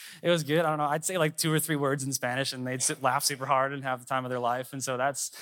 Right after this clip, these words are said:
I don't know. I enjoy making people laugh, if you can't tell. And so, uh, basically, uh, this table, they were ordering everything. I was through my,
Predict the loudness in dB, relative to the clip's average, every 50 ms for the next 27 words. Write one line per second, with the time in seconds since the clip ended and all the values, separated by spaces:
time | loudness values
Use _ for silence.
0 | -12 -6 2 2 4 4 4 4 2 2 0 0 0 0 0 2 2 0 -2 -2
1 | -6 -6 -4 0 2 4 4 4 2 -2 -8 -18 -16 -14 -12 -12 -8 -6 -4 -4
2 | -4 -6 _ -14 -20 -18 -18 -14 -8 -6 -4 -2 0 0 2 2 2 2 2 4
3 | 4 2 2 0 -2 -2 0 0 2 2 0 -2 -2 -2 0 0 2 2 2 2
4 | 2 4 2 0 -2 -2 -2 -2 0 0 0 0 2 4 4 4 2 0 0 0
5 | 2 2 2 4 2 2 2 2 2 2 0 0 -2 -2 -2 0 0 2 2 2
6 | 0 0 0 0 2 0 0 0 -4 -10 -14 -14 -14 -14 -10 -6 -2 0 0 2
7 | 4 4 4 4 2 0 -2